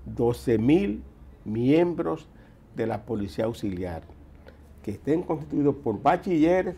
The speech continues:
y estudiantes universitarios. Y esos muchachos,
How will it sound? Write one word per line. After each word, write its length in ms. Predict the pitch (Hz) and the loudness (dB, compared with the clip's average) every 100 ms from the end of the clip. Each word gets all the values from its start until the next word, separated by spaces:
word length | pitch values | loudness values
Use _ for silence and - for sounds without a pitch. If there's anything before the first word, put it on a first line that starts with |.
| - | -10
y 80 | - | -14
estudiantes 480 | - - 123 123 | -12 -6 -6 -4
universitarios. 840 | 120 110 110 - 98 92 98 71 - - - - - - - - - - - - - - | -4 -4 -4 -6 -8 -6 -6 -8 -14 -18 -20 -20 -20 -20 -20 -20 -20 -20 -20 -20 -20 -2
Y 180 | 160 180 | 6 8
esos 400 | 226 226 214 196 | 6 4 -4 -2
muchachos, 720 | 151 135 143 117 107 - | -2 0 2 2 0 -6